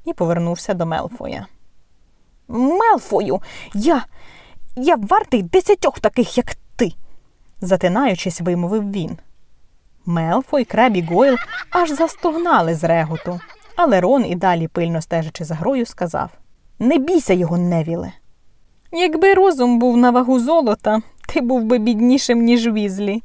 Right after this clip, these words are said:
не переставав знущатися з Невіла Мелфой. Ронові нерви вже мало не рвалися від тривоги за Гаррі. «Попереджаю, Мелфою, ще одне слово!»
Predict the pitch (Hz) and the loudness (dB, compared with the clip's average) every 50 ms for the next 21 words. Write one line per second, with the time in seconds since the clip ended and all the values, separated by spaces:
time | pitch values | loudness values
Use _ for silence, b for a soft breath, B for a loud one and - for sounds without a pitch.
0 | b b b b b b b b b b b 208 202 190 - 190 180 180 - - | b b b b b b b b b b b -2 -2 0 0 0 0 0 0 -2
1 | 185 185 233 233 - - 180 180 - - 185 170 165 190 - - 180 180 180 175 | -2 0 0 0 0 -2 -6 -8 -4 -2 -2 -2 -2 -2 -4 -2 -2 -2 -2 -2
2 | 170 170 175 175 185 196 214 170 170 156 - - - - - - - _ - - | -2 -2 -2 -2 -2 -2 -2 -4 -4 -6 -8 -10 -12 -12 -12 -12 -16 _ -20 -20
3 | _ _ _ _ - - _ - _ _ _ _ _ _ _ _ _ - 214 254 | _ _ _ _ -20 -20 _ -20 _ _ _ _ _ _ _ _ _ -2 0 2
4 | 330 339 320 262 269 247 240 240 277 339 349 294 214 190 175 170 170 170 202 208 | 2 4 4 4 6 6 6 6 6 4 4 4 2 2 0 0 -2 -2 -2 0
5 | 233 294 339 330 294 269 247 240 233 208 233 240 247 240 240 - - 254 220 220 | 0 0 0 2 2 2 2 2 2 2 2 2 4 2 0 0 0 0 0 -2
6 | - - 214 220 208 214 208 202 214 233 226 277 269 240 226 175 160 165 170 - | -4 -4 -4 -2 -2 -2 -2 -2 -2 -2 -2 -4 -4 -4 -2 -4 -4 -4 -6 -8
7 | 175 - - - - _ _ _ _ _ _ _ _ _ _ _ _ - - - | -12 -16 -20 -20 -20 _ _ _ _ _ _ _ _ _ _ _ _ -10 -6 -6
8 | 220 - - 208 214 202 190 175 185 196 320 294 220 196 196 196 196 185 175 160 | -4 0 0 0 2 0 0 0 0 2 2 2 2 2 2 2 2 2 2 0
9 | 156 - - 202 185 175 - - - - - 330 294 254 208 233 226 - - - | 0 -2 -4 -6 -4 -4 -4 -6 -6 -2 0 2 2 2 2 0 0 -2 -2 -2
10 | - 294 302 349 320 233 175 160 160 | 0 2 4 4 4 4 2 -2 -4